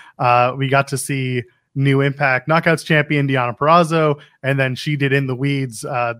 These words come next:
the next day on Fightful Overbooked, which was, like, our debut episode. And so to have her as a guest was a pretty, pretty big deal. Um, and then other than, you know, Ace of Bays, they retained their tag team championships. Uh,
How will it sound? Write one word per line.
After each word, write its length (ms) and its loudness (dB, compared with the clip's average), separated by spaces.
the 80 -4
next 320 -6
day 480 0
on 220 -6
Fightful 360 -2
Overbooked, 320 0
which 180 -4
was, 140 -4
like, 220 -4
our 100 2
debut 480 0
episode. 540 -8
And 140 0
so 220 -2
to 100 0
have 280 2
her 180 2
as 120 -2
a 60 -8
guest 300 -6
was 100 -10
a 60 -8
pretty, 400 -6
pretty 180 -2
big 220 -2
deal. 320 -6
Um, 440 2
and 140 2
then 140 2
other 180 0
than, 140 -4
you 80 -2
know, 200 0
Ace 240 -4
of 120 -4
Bays, 260 2
they 140 -2
retained 360 -6
their 100 -4
tag 260 -2
team 160 -6
championships. 760 -4
Uh, 460 0